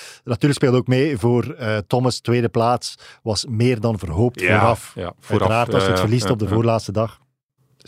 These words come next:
Speaker 1: het een beetje anders, maar vooraf had hij daar zeker
Speaker 2: Ja.
Speaker 1: voor getekend.
Speaker 2: Ja, en op zijn kousenvoeten, Roglic, hè, we, we noemden hem altijd een beetje de man van de, de Vuelta, hè, die, die iedere keer die de Tour reed als voorbereiding op de Vuelta, werd er soms malend, eh, gezegd. Maar intussen zijn palmares, ja, hij heeft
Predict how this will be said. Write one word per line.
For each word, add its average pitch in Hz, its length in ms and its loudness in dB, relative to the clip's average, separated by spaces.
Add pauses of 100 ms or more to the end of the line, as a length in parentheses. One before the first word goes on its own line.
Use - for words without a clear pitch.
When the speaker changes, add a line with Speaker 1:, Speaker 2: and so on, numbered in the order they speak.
Speaker 1:
het - 20 -8
een 110 60 -2
beetje 95 200 0
anders, 98 340 0
maar 87 160 -6 (120)
vooraf 98 340 0
had 92 120 -4
hij 87 80 -4
daar 82 140 -2
zeker 87 200 -2
Speaker 2:
Ja. 82 60 -2
Speaker 1:
voor 76 140 -6
getekend. 78 260 -8 (200)
Speaker 2:
Ja, 120 180 2
en 160 80 4
op 135 100 0
zijn 123 160 2
kousenvoeten, 160 600 0
Roglic, 147 340 2
hè, 123 160 0
we, 107 240 -4 (160)
we 98 160 -12
noemden 104 200 -6 (100)
hem 101 80 -8
altijd 113 240 -4
een 110 60 -12
beetje 113 220 -2
de 107 100 2
man 113 260 4
van 113 200 2
de, 107 280 4
de 98 100 2
Vuelta, 120 440 0
hè, 143 160 -6
die, 107 260 -8
die 107 120 -6
iedere 120 200 2
keer 107 240 -4 (100)
die 113 140 -2
de 104 160 -4
Tour 160 400 4
reed 131 320 2
als - 160 0
voorbereiding 135 500 4
op 113 140 -2
de 117 60 0
Vuelta, 117 340 0
werd 135 160 -2
er 147 60 -4
soms - 320 -6
malend, 131 480 -4
eh, 135 300 0
gezegd. 135 480 -4 (560)
Maar 101 140 0
intussen 120 300 0
zijn 160 200 0
palmares, 120 480 0
ja, 127 80 -2
hij 135 80 0
heeft - 160 -6